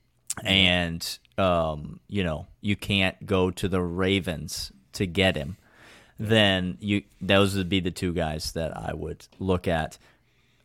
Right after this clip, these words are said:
Speaker 2: The Ole Miss offense, we, we mentioned, or I, at least I alluded to Spencer Sanders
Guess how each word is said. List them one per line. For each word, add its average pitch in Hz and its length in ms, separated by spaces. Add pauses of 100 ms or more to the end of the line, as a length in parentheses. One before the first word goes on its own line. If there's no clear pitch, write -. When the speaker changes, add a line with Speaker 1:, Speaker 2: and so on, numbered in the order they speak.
(840)
Speaker 2:
The 117 260
Ole 151 220
Miss 135 260
offense, 95 560
we, 101 120 (100)
we 104 160
mentioned, 110 640
or 98 140
I, 92 100 (120)
at 101 120
least 95 240
I 92 60
alluded 113 500
to 104 100
Spencer 101 360
Sanders 92 420